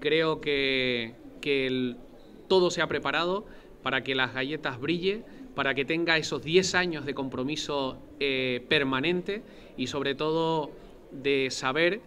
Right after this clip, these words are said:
que la generación del, de empleo, el apoyo de la administración pública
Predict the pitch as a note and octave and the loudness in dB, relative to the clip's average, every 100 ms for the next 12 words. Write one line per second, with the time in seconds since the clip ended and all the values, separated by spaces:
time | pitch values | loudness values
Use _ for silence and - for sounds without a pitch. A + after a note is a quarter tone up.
0 | - - - - - C3+ B2+ B2 B2+ C3 | -16 -20 -20 -8 0 2 2 2 0 0
1 | C#3 C3+ C3 F3 E3 C#3+ B2+ - C#3 C#3 | 0 -2 -2 -2 -2 -4 -6 -12 -4 -2
2 | B2+ D#3 F3 G3 A3+ - - - - - | -2 0 0 0 -4 -14 -18 -18 -12 -4
3 | B2+ C3 C3 F3 F3 C#3+ A#2+ B2+ B2+ C3 | 0 0 2 2 2 0 -2 -2 -2 -2
4 | B2+ C3+ C#3+ D#3+ - F3 F#3+ G3+ G3 G3 | -4 -6 -4 -6 -2 2 2 0 -4 -8